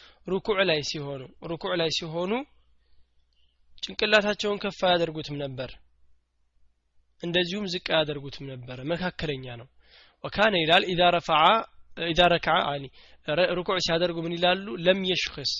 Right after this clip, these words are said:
በጣምም ጭንቅላታቸውን ከፍ አያደርጉትም ሩኩዕ ላይ ሆነው፣ እንደዚሁም ደግሞ በጣምም ይሰውብሁ አይቀብሩትም ነበረ፣ በጣም ዝቅ አይሉም ነበረ፣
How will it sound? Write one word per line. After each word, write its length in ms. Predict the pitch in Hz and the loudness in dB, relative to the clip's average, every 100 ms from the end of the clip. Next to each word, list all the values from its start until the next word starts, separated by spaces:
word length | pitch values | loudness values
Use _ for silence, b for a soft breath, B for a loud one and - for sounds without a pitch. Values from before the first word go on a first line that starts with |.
| - - | -10 -2
በጣምም 500 | 185 226 226 254 175 - - - - | 0 2 2 2 -4 -8 -20 -20 -14
ጭንቅላታቸውን 720 | 180 170 196 185 185 - 208 | -14 -8 -4 -4 -4 -6 -8
ከፍ 200 | 190 208 - | -6 -8 2
አያደርጉትም 600 | 170 165 156 147 139 135 | 4 4 0 -8 -14 -14
ሩኩዕ 280 | 156 165 160 | -12 -8 -4
ላይ 140 | 156 139 | -4 -6
ሆነው፣ 240 | 131 127 B B B B B - | -10 -16 B B B B B -4
እንደዚሁም 400 | 196 233 202 226 | 2 4 2 -4
ደግሞ 180 | 208 214 | -2 -2
በጣምም 440 | 202 196 202 214 208 | -2 0 0 0 -4
ይሰውብሁ 480 | 196 - 190 202 185 | -2 -2 -2 -4 0
አይቀብሩትም 580 | 175 185 202 185 175 175 | 0 2 -2 -4 -8 -6
ነበረ፣ 300 | 165 151 151 160 | -6 -4 -4 -2
በጣም 260 | 208 226 180 | 0 0 0
ዝቅ 220 | 185 - - | -6 -8 -4
አይሉም 300 | 175 170 151 | -2 -2 -4
ነበረ፣ 380 | 143 131 135 | -6 -8 -8